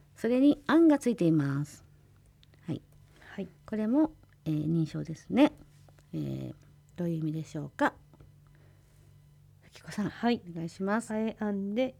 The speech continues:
Speaker 1: うん。
Speaker 2: 行く、行くという。
Speaker 1: はい。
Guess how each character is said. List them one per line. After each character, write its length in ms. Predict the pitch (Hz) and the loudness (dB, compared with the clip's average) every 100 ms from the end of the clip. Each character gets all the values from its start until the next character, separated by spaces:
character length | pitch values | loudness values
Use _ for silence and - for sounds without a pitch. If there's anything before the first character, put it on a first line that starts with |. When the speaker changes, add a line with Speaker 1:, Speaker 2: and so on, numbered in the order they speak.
| - | -10
Speaker 1:
う 60 | |
ん。 80 | 208 | -8
Speaker 2:
行 120 | 175 190 | -6 -8
く、 320 | - 233 254 - - - - - - | -6 -4 -4 -8 -20 -20 -20 -20 -14
行 120 | 170 | -14
く 200 | - 240 | -6 -6
と 160 | 240 139 | -6 -10
い 100 | 123 | -14
う。 40 | - - - - _ _ - - - | -18 -20 -20 -20 _ _ -20 -20 -10
Speaker 1:
は 140 | 156 | -6
い。 80 | 139 | -6